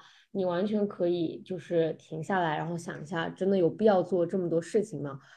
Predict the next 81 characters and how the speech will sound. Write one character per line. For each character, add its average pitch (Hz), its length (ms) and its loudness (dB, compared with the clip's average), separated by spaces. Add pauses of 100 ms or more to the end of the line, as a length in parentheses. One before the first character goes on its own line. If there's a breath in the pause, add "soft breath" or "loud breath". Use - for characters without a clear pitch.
(100)
是 - 140 0
有 175 100 6
一 175 60 2
些 196 160 0
事 208 180 0
情 175 240 -6
它， 180 400 -4 (320 soft breath)
嗯， 156 240 -4
是 220 140 -4
不 196 40 0
是 196 60 4
可 196 180 -4
以 175 80 2
放 214 220 2
下 175 140 -2
来， 147 120 -2
或 202 200 -2
者 170 100 2
是 170 220 -4
不 165 260 -6
是 202 180 -2
说 196 200 2
现 208 160 -2
在 190 100 0
立 214 100 -2
刻 196 220 -6
马 156 180 -6
上 190 220 -4
做 170 220 2
的？ 160 100 -8 (320 loud breath)
就 233 100 4
比 202 120 2
如 180 100 2
说 208 140 6
我 185 200 4
最 202 160 6
近 190 140 2
可 175 140 -6
能 160 240 -2
就 185 100 -4
是， 170 320 0 (540 loud breath)
嗯， 160 360 -2
有 190 80 4
很 190 160 0
多 190 140 6
个 226 140 6
事 226 160 4
情 180 180 -4
在 185 100 2
同 175 320 -2
时 175 240 -2
做， 160 280 -2 (100)
不 202 80 0
是 262 60 4
那 285 160 8
种， 190 280 4
如 202 160 0
果 233 200 8
当 240 200 8
我 208 140 6
预 277 220 4
料 202 160 8
到 175 160 6
我 170 160 2
会 214 100 2
有 202 80 8
很 196 160 -2
多 165 100 2
事 170 140 -4
情 185 160 -4
需 - 160 -2
要 269 100 6
同 175 200 -2
时 175 100 -6
做 190 180 2
的 180 80 2
时 170 140 -2
候， 165 80 4
或 214 160 2
者 196 80 4
是， 190 240 2